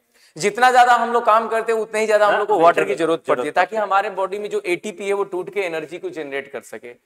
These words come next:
Speaker 1: तो ये भी interesting chapter होने
Speaker 2: या,
Speaker 1: वाला है।
Speaker 2: एकदम बहुत ज्यादा interesting।
Speaker 1: और fifteen number chapter, एयर
Speaker 2: Air
Speaker 1: अराउंड
Speaker 2: around
Speaker 1: अस, बहुत important। क्या sir?
Speaker 2: एकदम बहुत ज्यादा, इसके बिना तो कुछ, सब कुछ अधूरा है।
Speaker 1: सब कुछ अधूरा है।
Speaker 2: क्योंकि हम
Speaker 1: Water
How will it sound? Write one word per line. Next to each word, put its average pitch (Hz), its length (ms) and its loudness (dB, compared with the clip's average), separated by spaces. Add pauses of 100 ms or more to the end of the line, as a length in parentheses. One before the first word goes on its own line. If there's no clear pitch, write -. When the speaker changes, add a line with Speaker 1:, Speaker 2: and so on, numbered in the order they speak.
(340)
Speaker 1:
तो 226 60 -2
ये 233 100 2
भी 294 140 0
interesting 240 420 0
chapter 196 260 0
होने 151 180 -2
Speaker 2:
या, 127 60 -2
Speaker 1:
वाला 123 220 2
है। 123 140 -2
Speaker 2:
एकदम 131 200 -4
बहुत 135 360 -4
ज्यादा 127 240 -2
interesting। 113 540 -12
Speaker 1:
और 170 160 8
fifteen 233 340 -4
number 240 220 2
chapter, 233 420 -2 (280)
एयर 185 260 6
Speaker 2:
Air 185 100 4
Speaker 1:
अराउंड 147 380 6
Speaker 2:
around 120 200 0
Speaker 1:
अस, - 300 -16 (180)
बहुत 143 480 4
important। 120 560 -8
क्या 175 140 4
sir? 165 260 -2 (180)
Speaker 2:
एकदम 185 300 0
बहुत 202 220 2
ज्यादा, 220 200 0
इसके 202 280 -2
बिना 220 240 -2
तो 220 120 -6
कुछ, 214 340 -8
सब - 320 -4
कुछ 240 180 -4
अधूरा 185 320 4
है। 143 260 4
Speaker 1:
सब 147 300 -2
कुछ 240 240 0
अधूरा 160 400 6
है। 123 180 0
Speaker 2:
क्योंकि 160 220 0
हम 185 140 0
Speaker 1:
Water 220 600 6